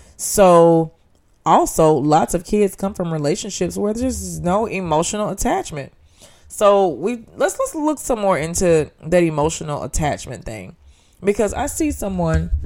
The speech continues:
a few people on here saying their fathers were not there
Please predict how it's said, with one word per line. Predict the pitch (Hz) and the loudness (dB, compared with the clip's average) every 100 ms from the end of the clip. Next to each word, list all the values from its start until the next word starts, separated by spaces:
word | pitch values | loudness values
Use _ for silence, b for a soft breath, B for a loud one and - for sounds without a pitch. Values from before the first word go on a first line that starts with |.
| - | -4
a | 170 | -4
few | 226 254 | -4 -2
people | 247 202 170 | -2 0 -2
on | 160 | 0
here | 170 160 | 0 0
saying | 160 170 147 143 143 156 - - - - _ _ _ - | 0 -2 -2 -2 -2 -6 -10 -18 -20 -20 _ _ _ -6
their | 151 170 190 | 0 0 0
fathers | - 151 151 151 151 | -4 -2 0 -2 -4
were | 147 151 | -4 -6
not | 151 143 - | -6 -8 -2
there | 151 147 143 | 2 2 0